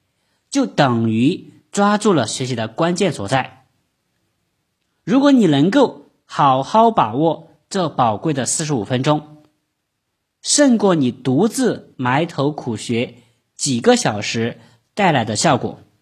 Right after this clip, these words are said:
会听课的同学总能抓住课堂四十五分钟，眼耳手脑一起上阵，源源不断地把最宝贵的知识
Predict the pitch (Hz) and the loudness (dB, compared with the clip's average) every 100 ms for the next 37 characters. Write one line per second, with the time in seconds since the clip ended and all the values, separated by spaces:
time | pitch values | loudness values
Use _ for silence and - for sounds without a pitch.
0 | _ _ _ _ _ _ _ _ _ _ | _ _ _ _ _ _ _ _ _ _
1 | _ _ _ _ - 277 254 - 214 - | _ _ _ _ -2 2 4 2 0 4
2 | 202 135 127 156 131 117 - _ _ - | 4 4 0 0 -2 -2 -8 _ _ -8
3 | 170 151 143 170 185 214 226 226 254 165 | -2 0 0 0 0 2 2 2 0 0
4 | - - _ - - 95 120 123 160 139 | -6 -20 _ -8 -6 -4 -4 -4 -4 -4
5 | 110 117 113 117 117 - _ _ _ _ | -4 -4 -2 -4 -6 -14 _ _ _ _
6 | _ _ _ _ _ _ _ 139 143 160 | _ _ _ _ _ _ _ -2 0 2
7 | 214 180 120 110 123 160 143 101 - - | 2 2 0 -2 0 2 2 -2 -8 -14
8 | - 247 180 - - - 151 127 175 - | -4 -2 -2 -4 -8 -6 -4 0 -2 -2
9 | - _ _ _ _ _ _ 143 196 247 | -14 _ _ _ _ _ _ -2 0 2
10 | 214 214 190 208 277 214 123 - - _ | 0 0 0 2 2 2 -4 -6 -20 _
11 | _ _ - 127 113 - _ - 247 170 | _ _ -6 -4 -6 -12 _ 0 0 2
12 | 127 117 - 147 117 - 214 208 113 101 | 0 -2 -2 -2 -2 0 0 0 -4 -8